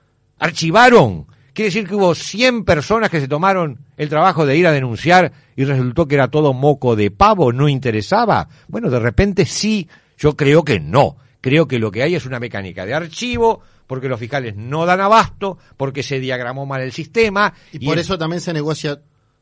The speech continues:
Speaker 1: Y
Speaker 2: se
Speaker 1: por
Speaker 2: va a
Speaker 1: el
Speaker 2: negociar
Speaker 1: claro,
Speaker 2: todo el tiempo, ¿no?
Speaker 1: claro, pero se negocia a veces que te, eh,
Speaker 2: Se
Speaker 1: los
Speaker 2: negocian
Speaker 1: colegas, los
Speaker 2: a la
Speaker 1: colegas
Speaker 2: baja las penas.
Speaker 1: No solamente
Speaker 2: Con
Speaker 1: las
Speaker 2: el nuevo
Speaker 1: penas,
Speaker 2: C P P.
Speaker 1: se cambia la tipificación del delito. Vos tenés una violación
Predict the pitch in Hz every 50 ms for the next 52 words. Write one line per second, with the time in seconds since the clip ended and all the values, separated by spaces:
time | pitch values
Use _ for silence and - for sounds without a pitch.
0 | _ _ _ _ _ - 220 - - - - 151 151 156 147 127 127 160 220 269
1 | 302 294 254 220 175 139 120 95 135 127 120 104 107 110 110 113 127 - 285 302
2 | 311 285 226 143 175 175 - - 160 156 165 190 233 254 233 160 196 175 165 170
3 | 165 147 131 135 117 - 147 139 139 151 139 135 131 - _ _ _ _ _ _
4 | _ - - 120 120 117 117 123 117 120 127 135 135 147 196 220 220 139 135 131
5 | 127 127 131 131 139 151 156 - 208 151 139 131 113 - 139 123 110 104 95 -
6 | - - - _ _ _ _ _ - - 226 202 226 202 175 185 202 170 165 -
7 | - 131 151 147 143 131 90 143 135 123 127 113 101 113 98 92 151 139 - 226
8 | 240 247 247 247 233 208 180 160 139 151 131 143 127 120 123 123 120 120 240 247
9 | 214 185 131 110 123 202 262 254 175 - 113 90 85 - 117 127 214 202 190 185
10 | 170 175 180 160 - 147 135 139 135 135 151 170 190 175 - 202 214 220 233 240
11 | 226